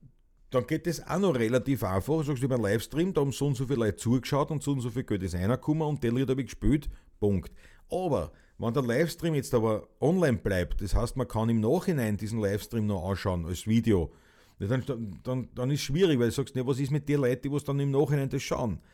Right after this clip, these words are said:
Die, ne, das, das, da gibt's ja auch noch die Lieder, äh, zum Beispiel nur. Oder wie ist das, wenn ich das auf, äh, wenn ich auf YouTube ein Lied spiele? Äh, was für eine Sicherheit habe ich,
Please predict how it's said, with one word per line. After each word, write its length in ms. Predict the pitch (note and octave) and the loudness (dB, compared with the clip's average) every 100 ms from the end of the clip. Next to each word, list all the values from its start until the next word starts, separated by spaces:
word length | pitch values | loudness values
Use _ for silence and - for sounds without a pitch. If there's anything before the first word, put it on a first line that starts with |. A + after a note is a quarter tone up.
| _ - - - | _ -20 -12 -6
Die, 160 | A2+ - _ - | -6 -8 _ -8
ne, 180 | A#2+ E3 | -2 -2
das, 220 | F3+ A#2+ | -2 -6
das, 200 | B2+ A2 | -4 -4
da 100 | A#2 | -6
gibt's 260 | G#2+ C3 - | -6 -6 -2
ja 100 | E3 | 0
auch 40 | |
noch 100 | D3+ | 0
die 100 | A#2+ | 0
Lieder, 380 | A2+ A2+ G2+ F#2+ - - - _ _ - | 0 0 0 -2 -4 -20 -20 _ _ -6
äh, 200 | A2+ A2 | -4 -2
zum 180 | - A#2+ | -2 0
Beispiel 420 | F2 F#2 - G#2 | 0 0 0 0
nur. 260 | G2 F#2 - - - | 2 0 -2 -12 -4
Oder 320 | C#3 D3+ B2 | 0 2 2
wie 160 | B2 C#3+ | 2 -2
ist 140 | - | -4
das, 160 | A2+ G#2+ | -6 -2
wenn 120 | A#2 | -4
ich 60 | |
das 140 | A#2+ B2 | -4 -4
auf, 220 | D3 - | -6 -4
äh, 220 | B2+ G#2+ | -2 0
wenn 120 | B2+ | 0
ich 60 | D3 | -2
auf 140 | D3 | 0
YouTube 360 | C#3 E3+ D#3 D3+ | 2 0 0 0
ein 120 | C3+ | 0
Lied 180 | B2 A#2 | 0 -2
spiele? 320 | - F#2 D#2+ - - - - | -2 -2 -2 -4 -20 -20 -4
Äh, 140 | G#2+ A2 | 0 0
was 160 | B2 - | -2 -2
für 160 | D3+ | -2
eine 120 | B2+ | -2
Sicherheit 600 | G#2+ - D#3+ - C#3+ D3 | -4 -8 -8 -4 -2 -2
habe 260 | B2 A#2+ | -2 0
ich, 60 | D#3 | 0